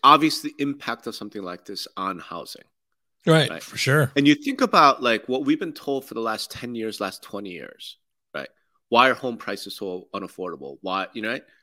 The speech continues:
Speaker 1: The story has been, we just haven't built enough, right? We have not had enough home construction. So therefore, supply and demand, you know, home prices have just skyrocketed.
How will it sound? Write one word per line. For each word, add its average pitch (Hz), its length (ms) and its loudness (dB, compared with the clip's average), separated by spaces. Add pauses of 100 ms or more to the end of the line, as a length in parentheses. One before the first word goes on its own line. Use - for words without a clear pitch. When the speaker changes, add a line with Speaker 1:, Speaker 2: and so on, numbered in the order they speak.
(300)
Speaker 1:
The 151 80 2
story 190 360 2
has 151 200 -4
been, 107 440 -4 (160)
we 123 180 0
just - 240 -8
haven't 107 340 -6
built 113 260 -6
enough, - 420 -20 (760)
right? 76 180 -14 (520)
We 120 160 2
have 120 200 0
not 107 260 0
had 101 360 -6
enough 98 440 -8 (440)
home 123 240 -4
construction. 101 880 -4 (560)
So - 120 -2
therefore, 107 760 0
supply 117 400 -6
and 104 80 -8
demand, 107 500 -2 (560)
you 143 120 -4
know, 90 280 -6 (380)
home 123 180 -6
prices 110 320 -6
have 104 140 -6
just - 260 -10
skyrocketed. - 600 -14